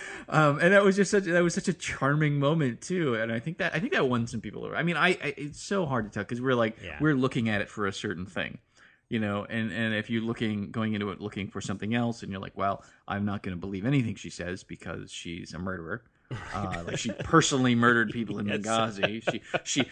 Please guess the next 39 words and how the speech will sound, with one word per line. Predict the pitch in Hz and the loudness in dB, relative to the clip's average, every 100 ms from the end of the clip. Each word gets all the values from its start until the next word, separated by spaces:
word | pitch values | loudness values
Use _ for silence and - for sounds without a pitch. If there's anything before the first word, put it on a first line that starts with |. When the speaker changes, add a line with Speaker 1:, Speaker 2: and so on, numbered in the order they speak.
| - | -4
Speaker 1:
she | - 143 | -2 -2
flew | - 170 165 156 | 0 4 6 8
in, | 147 | 8
in | 143 131 | 6 4
the | |
middle | 131 131 127 | 2 2 2
of | |
the | 120 | 2
night | 117 120 | 2 2
and | 117 | -2
stole | - 151 151 | 0 2 4
the | 123 | 2
guns | 123 120 | 2 2
from | 113 113 | 0 -2
the | |
terrorists | 104 151 147 117 117 - - - | 0 6 6 6 2 -6 -16 -6
to | 120 | -4
shoot, | - - 147 131 - - - - _ | -2 2 2 2 0 -10 -18 -20 _
uh, | 110 110 107 | -2 0 0
these | 104 107 | -2 -4
poor | - - 117 | -6 0 0
guys | 107 110 107 107 120 | 2 2 2 2 -4
at | |
the | 104 | -4
consulate. | 123 127 123 104 | 0 0 0 8
Speaker 2:
Which | 247 - | 8 12
I'll, | 170 165 | 10 10
let's, | 185 143 107 | 6 2 4
Speaker 1:
Um, | |
Speaker 2:
let's | 135 - | 2 2
be | 127 | -4
honest, | 82 - | -2 4
that | 170 | 4
was | 143 | 6
out | 123 110 | 4 4
of | 92 | 2
line | 87 82 | -4 -8
for | 76 | -12
her. | - - | -16 -18